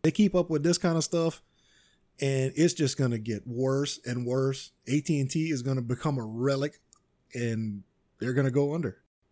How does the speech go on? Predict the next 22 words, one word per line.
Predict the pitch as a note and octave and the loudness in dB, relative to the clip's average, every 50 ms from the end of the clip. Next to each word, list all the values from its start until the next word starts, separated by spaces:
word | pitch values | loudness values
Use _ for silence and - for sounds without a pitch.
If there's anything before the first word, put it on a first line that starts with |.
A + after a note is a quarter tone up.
| _ | _
But | - - G#2+ | -8 -6 -4
if | G#2+ | -2
they | A2+ C#3 C#3+ | 2 2 2
keep | C#3 F3 F3 D#3+ | 2 2 2 6
doing | D#3 F#3 F#3+ F#3+ F3+ | 6 6 8 6 4
stuff | - - F#3+ F3+ - | 4 2 0 0 2
like | F#3 F3 E3+ - | 0 0 0 2
this, | F#3 F#3 F#3 F#3 F3+ | 2 2 2 2 0
they're | - - C3+ C3+ C3 | -2 -2 -2 -2 0
just | C3+ D#3 C#3 - | 0 -2 -2 -2
gonna | D#3+ D3+ C#3+ C3 | -2 0 0 0
drag | A2+ B2 C#3+ D3+ D3+ D3 D3 | 0 0 0 0 0 0 0
it | C#3+ | 0
out | D3 D3+ D3+ D#3 B2+ | -2 -2 -4 -4 -6
just | A2+ C3+ C#3+ C3+ | -6 -6 -6 -4
like | C#3 C#3 C3+ | -4 -4 -4
the | B2+ | -4
Black | A#2 A#2 C3 B2+ C3+ C3 | -4 -2 -2 -2 -4 -4
Knight | A#2+ C3 B2+ C3 C3+ A#2+ | -4 -4 -2 -2 -2 -2
and | B2 A#2 | -2 -2
Holy | B2 C3 C3 C3 C3 | -2 -2 0 -2 -2
Grail. | A#2 B2 B2 A2+ G#2+ G2 G2 | -2 -2 -2 -2 -4 -8 -10